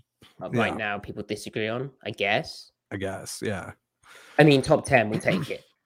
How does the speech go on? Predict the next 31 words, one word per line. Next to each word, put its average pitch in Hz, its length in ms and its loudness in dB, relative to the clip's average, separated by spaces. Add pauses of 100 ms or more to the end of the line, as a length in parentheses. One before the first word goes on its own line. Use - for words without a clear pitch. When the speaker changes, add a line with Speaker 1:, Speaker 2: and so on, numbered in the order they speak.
(380)
Speaker 1:
We'll 156 140 10
Speaker 2:
Yeah, 113 100 6
Speaker 1:
take 95 240 -2
it. - 160 -6
Speaker 2:
potentially 147 560 4
top 113 220 4
five. - 360 -4 (140)
Potentially 117 400 2
top 98 180 -2
five 80 200 -4
right - 180 -16
now. - 140 -16
So, 110 180 -4
yeah. 98 180 -6 (160)
Speaker 1:
We 135 380 6
will 123 100 2
take - 340 -8
it. - 140 -16 (400)
Speaker 2:
Yeah, 139 220 6
Speaker 1:
And 139 220 8
Speaker 2:
we, 110 180 2 (180)
we 110 160 0
will. 90 160 -2 (320)
Speaker 1:
<laughs> - 320 -20
in 156 140 6
that 151 160 8
last 147 340 2
game, 135 460 8
obviously, 117 580 -2
Russell 110 280 -4
Wilson, 117 600 -2